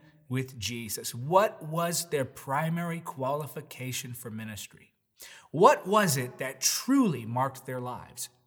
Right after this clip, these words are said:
Simply put, they had been with Jesus.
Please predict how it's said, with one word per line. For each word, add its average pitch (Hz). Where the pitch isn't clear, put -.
Simply 127
put, 185
they 120
had 98
been 160
with 135
Jesus. -